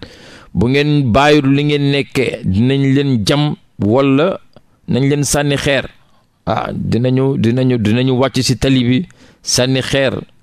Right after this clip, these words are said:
toj, rajaxe. Ah, démb ak nuroo tey. Allahu akbar. Alquran day ànd ak jamono. Wala, "Wala yamassannakum minna adhabun alim," wala ngeen ñam ci suñu mbugal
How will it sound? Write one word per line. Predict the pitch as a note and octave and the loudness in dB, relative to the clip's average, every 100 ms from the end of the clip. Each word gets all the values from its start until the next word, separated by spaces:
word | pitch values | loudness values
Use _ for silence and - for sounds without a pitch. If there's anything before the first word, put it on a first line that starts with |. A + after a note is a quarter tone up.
| - _ | -20 _
toj, | D3 B2 - | -4 -4 -4
rajaxe. | A2+ C#3 C#3 B2+ A#2+ - _ _ _ _ _ _ - - | -2 0 -2 -4 -6 -8 _ _ _ _ _ _ -18 -10
Ah, | F2+ - G2+ | -4 -2 0
démb | D#2+ G#2 A#2 | -2 0 0
ak | A#2+ | 0
nuroo | A#2 A#2 B2+ | 0 0 0
tey. | G#2+ B2 F#3+ - _ _ _ | -2 -4 -4 -8 _ _ _
Allahu | - - A2 G2+ - | -8 -4 -4 -4 -6
akbar. | G#2 G2+ | -4 -4
Alquran | - C#3 D3+ D3+ D#3 | -4 -4 -2 -2 -2
day | D#3 | -2
ànd | - D3+ | -2 -2
ak | C#3 | -2
jamono. | C#3 C#3 E3+ - _ - - - - - - - - | -2 -2 -6 -10 _ -20 -20 -20 -20 -20 -20 -20 -4
Wala, | B2+ D#3 E3 G#3+ - | 0 2 2 0 0
"Wala | A#2+ C3 | 0 2
yamassannakum | C#3+ C#3 C#3 - D3 D3 C#3 C#3+ | 2 2 0 -2 0 0 0 0
minna | C#3+ C#3+ C#3+ C3+ C3 | 0 0 0 0 0
adhabun | B2+ C#3 C3 C3+ C3+ | 2 2 2 -2 0
alim," | C3 C3 C#3+ B2 | 0 2 2 2
wala | C3 C3+ | 2 2
ngeen | C3 C3 C3+ C3 C3 | 0 0 2 2 2
ñam | C#3+ C#3 C3 | 2 0 0
ci | - | 0
suñu | - C3+ C3+ | 0 0 2
mbugal | C3+ C3+ C3+ B2+ | 2 2 2 2